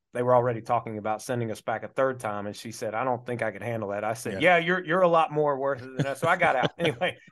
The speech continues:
Speaker 1: got out of the Marines, but that was my first encounter with symptoms of post-traumatic stress.
Speaker 2: Yeah.
Speaker 1: Uh, seriously. And I had to get counseling for that. And then I graduated college and went into law enforcement. And I was sworn from, uh, two thousand seven to two thousand twenty-two.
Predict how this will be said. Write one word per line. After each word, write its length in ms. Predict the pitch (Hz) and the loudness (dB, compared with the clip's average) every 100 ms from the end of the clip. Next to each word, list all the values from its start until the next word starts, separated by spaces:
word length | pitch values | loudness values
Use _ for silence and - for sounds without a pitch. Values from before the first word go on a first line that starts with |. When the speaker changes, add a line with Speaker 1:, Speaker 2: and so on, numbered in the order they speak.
| _ - - | _ -10 -4
Speaker 1:
got 200 | 147 185 | 2 4
out 100 | 226 | 4
of 60 | 208 | 4
the 80 | 180 | 2
Marines, 560 | 175 196 196 165 131 | 2 2 2 0 -4
but 240 | 113 123 123 | -4 -4 0
that 180 | 160 170 | 2 2
was 140 | 127 | -2
my 160 | 135 127 | -4 -2
first 360 | 147 160 156 | 0 0 -2
encounter 560 | 135 123 143 143 143 127 | -8 -4 -2 0 0 -2
with 280 | 117 120 117 | -4 -6 -8
symptoms 540 | - 151 147 135 120 | -10 -8 -6 -8 -10
of 160 | 113 107 | -10 -10
post-traumatic 580 | 127 127 120 110 107 107 | -8 -8 -10 -10 -10 -12
stress. 320 | - 123 110 | -10 -8 -6
Speaker 2:
Yeah. 180 | 101 95 - _ _ _ - | -8 -12 -18 _ _ _ -16
Speaker 1:
Uh, 80 | 98 | -10
seriously. 480 | 156 147 120 104 | -4 -4 -4 -12
And 80 | 104 | -12
I 80 | 117 | -8
had 100 | 127 | -8
to 80 | 123 | -8
get 160 | 117 | -10
counseling 400 | 120 123 123 113 | -4 -4 -4 -10
for 120 | 101 104 | -10 -6
that. 280 | 123 110 | -4 -4
And 80 | - | 2
then 140 | 185 202 | 6 6
I 80 | |
graduated 500 | 147 180 180 165 147 | 4 2 2 -2 -4
college 340 | 139 143 143 123 | -2 0 0 -2
and 120 | 127 | -4
went 160 | 139 135 | -2 -2
into 160 | 127 | -2
law 240 | 120 131 143 | 0 2 2
enforcement. 500 | 123 113 113 117 110 | 0 -4 -4 -8 -10
And 80 | |
I 80 | 113 | -8
was 140 | 117 113 | -8 -8
sworn 400 | 127 135 156 139 | -2 0 0 -2
from, 500 | - - 123 120 120 | -8 -6 -2 -2 -2
uh, 160 | 120 | -4
two 160 | 117 147 | -4 0
thousand 300 | 147 139 131 | 2 2 0
seven 280 | 143 160 156 | 0 2 2
to 60 | |
two 160 | 120 147 | 0 2
thousand 300 | 156 147 143 | 4 2 0
twenty-two. 560 | 127 160 160 190 269 | 0 0 2 2 0